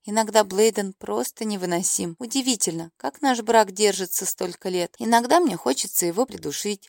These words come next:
затем поцеловать, а в следующую минуту сбежать от него. «Спокойной ночи», нарочито громко произнесла я, ложась в постель. «Знаю ведь, что он не спит.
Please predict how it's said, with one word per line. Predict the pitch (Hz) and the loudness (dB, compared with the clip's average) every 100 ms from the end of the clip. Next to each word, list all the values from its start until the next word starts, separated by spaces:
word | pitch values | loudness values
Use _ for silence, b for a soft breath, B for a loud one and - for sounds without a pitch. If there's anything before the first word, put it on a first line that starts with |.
| - | -10
затем | 196 269 277 | -2 0 2
поцеловать, | 196 - 165 151 160 170 - - | 0 -2 -2 -2 -2 -4 -6 -10
а | |
в | 196 | -4
следующую | - 262 220 - 175 | 0 0 0 -2 -2
минуту | 170 170 160 170 | 0 -2 -4 -8
сбежать | 185 247 233 190 - | -6 -2 0 -2 -4
от | - 175 | -12 -12
него. | 160 165 160 _ _ | -10 -12 -16 _ _
«Спокойной | - 220 214 339 320 180 | -8 -6 -2 2 2 2
ночи», | 165 165 - - - | -2 -4 -6 -14 -12
нарочито | 175 170 - 190 165 | -8 -6 -6 -6 -8
громко | 165 214 294 - | -4 -2 -2 -6
произнесла | - 165 151 160 - 240 | -12 -10 -8 -8 -4 -2
я, | 277 180 175 - _ | -2 -4 -10 -12 _
ложась | 160 160 208 240 | -14 -8 -8 -10
в | |
постель. | - 160 - 175 156 _ - | -12 -14 -12 -12 -12 _ -12
«Знаю | 196 302 311 196 | 0 4 4 2
ведь, | 160 - - | -4 -12 -16
что | - 233 | -8 -4
он | 220 | -2
не | 226 | 0
спит. | 247 - 190 170 | -2 -2 -6 -10